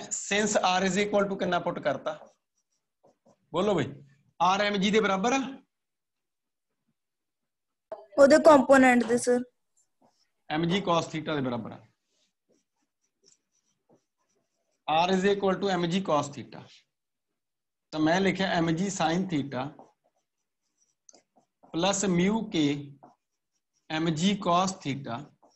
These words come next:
Speaker 1: into S। M G ਕਾਮਨ ਲੈ ਲਓ, ਆਨਸਰ ਆ ਗਿਆ ਤੁਹਾਡਾ। ਇਹੀ ਆਨਸਰ ਹੀ ਆ,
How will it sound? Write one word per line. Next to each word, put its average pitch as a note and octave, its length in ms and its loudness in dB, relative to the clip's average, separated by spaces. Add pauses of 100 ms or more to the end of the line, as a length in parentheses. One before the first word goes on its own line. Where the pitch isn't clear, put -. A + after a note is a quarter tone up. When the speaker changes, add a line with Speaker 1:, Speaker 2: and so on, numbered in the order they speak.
(2250)
Speaker 1:
into D#3 340 -4 (100)
S। A#2+ 160 -8 (2000)
M E3+ 220 0
G G3+ 160 2
ਕਾਮਨ F#3 240 2
ਲੈ G3 140 2
ਲਓ, G3+ 100 0
ਆਨਸਰ E3+ 280 0
ਆ D3 100 2
ਗਿਆ B2+ 100 -2
ਤੁਹਾਡਾ। B2 400 -4
ਇਹੀ F3+ 200 2
ਆਨਸਰ G#3 320 0
ਹੀ G#3+ 120 2
ਆ, F#3 100 -2